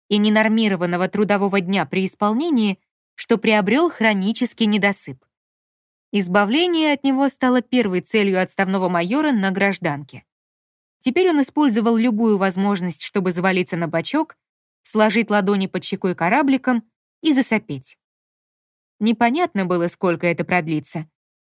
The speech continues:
Но пока я оставалась в поздний вечерний и ранний ночной час одна, предоставленная самой себе. Спать мне ещё не хотелось, но и бродить в одиночестве, кошка не в счёт, не тянуло. Хватило незабываемой ночной прогулки по отелю.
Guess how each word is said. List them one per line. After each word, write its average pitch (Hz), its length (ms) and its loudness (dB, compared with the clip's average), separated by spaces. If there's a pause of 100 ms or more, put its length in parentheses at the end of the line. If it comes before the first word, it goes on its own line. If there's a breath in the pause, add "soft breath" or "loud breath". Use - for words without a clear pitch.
(240)
Но 208 160 0
пока 240 300 0
я 302 200 2
оставалась 233 600 2
в - 80 -20
поздний 190 400 0
вечерний 180 600 -2
и - 20 -2
ранний 170 260 0
ночной 165 380 -6
час 175 380 -4
одна, 170 420 -2 (460)
предоставленная 262 880 0
самой 175 400 -4
себе. 147 420 -8 (1300)
Спать - 360 -2
мне 277 160 4
ещё 269 200 0
не 285 100 4
хотелось, 196 680 -4 (400)
но 202 140 0
и 208 100 2
бродить 202 380 0
в - 20 -4
одиночестве, 214 800 -2 (300)
кошка 196 300 -4
не 190 120 0
в - 40 -6
счёт, - 360 -6 (160)
не 320 160 0
тянуло. 175 480 -2 (420)
Хватило 247 460 2
незабываемой 226 720 2
ночной 190 340 -2
прогулки 202 520 0
по 202 260 0
отелю. 139 440 -8